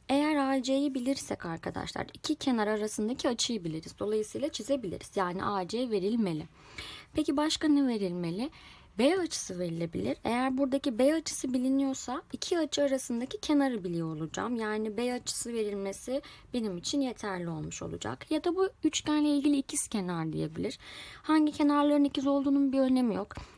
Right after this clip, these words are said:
Yani buradaki kenarlar bile ikiz olsa biz diğer açıları mutlaka kendimiz hesaplayıp bulabiliyoruz.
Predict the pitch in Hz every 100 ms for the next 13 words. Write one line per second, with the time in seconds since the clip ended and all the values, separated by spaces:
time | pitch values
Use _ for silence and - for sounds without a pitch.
0 | - 226 233 226 269 254 269 - 277 262
1 | 269 277 285 254 208 202 - 175 180 185
2 | 330 262 247 214 269 269 - 262 262 294
3 | - 262 262 262 240 240 254 254 240 -
4 | 220 - 233 - 214 214 208 175 165 -